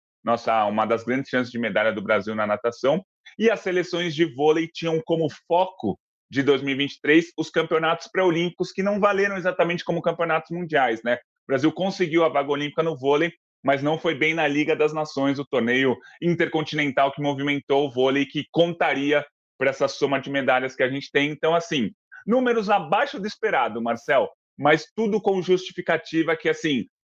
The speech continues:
encaixando direitinho, dá pra ir bem em dois mil e vinte e quatro. Queria ter ido, queria ter dado uma notícia melhor agora? Claro que teria, mas não é o fim do mundo. O número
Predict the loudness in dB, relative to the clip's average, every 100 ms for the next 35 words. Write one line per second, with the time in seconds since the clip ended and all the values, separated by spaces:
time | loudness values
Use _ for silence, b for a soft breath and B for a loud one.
0 | _ -4 -2 0 -2 0 0 2 0 0
1 | 0 -2 -2 -2 0 0 2 0 0 -2
2 | -2 -2 -2 -4 -4 0 2 0 -4 -4
3 | 0 0 0 -2 -2 -2 -6 _ b -2
4 | 0 0 0 0 0 0 -2 -2 -4 -2
5 | -2 0 0 0 0 0 -2 0 0 0
6 | -2 0 2 2 0 0 -2 0 2 2
7 | 0 -2 0 0 0 0 -2 0 0 2
8 | 2